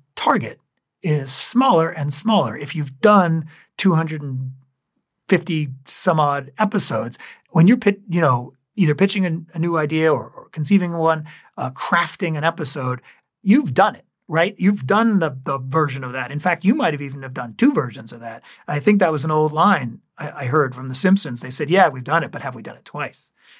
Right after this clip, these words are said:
And, <laughs> and so, we, we, you know, I, and I don't know if that's true, but I, I,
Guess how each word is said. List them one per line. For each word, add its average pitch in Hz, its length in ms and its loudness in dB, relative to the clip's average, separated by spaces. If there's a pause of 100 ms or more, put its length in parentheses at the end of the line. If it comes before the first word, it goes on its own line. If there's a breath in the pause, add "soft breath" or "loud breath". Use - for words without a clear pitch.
(160 soft breath)
And, 160 300 4
<laughs> - 60 -8
and 165 180 0
so, 165 320 6 (260 loud breath)
we, 202 200 2
we, 190 200 -2
you 190 60 6
know, 160 320 4
I, 175 200 -4
and 165 120 0
I 156 60 2
don't 147 100 -2
know 135 40 -4
if 131 60 -10
that's 131 160 -10
true, 110 180 -8
but 113 120 -10
I, 123 300 -10 (240)
I, 131 200 -6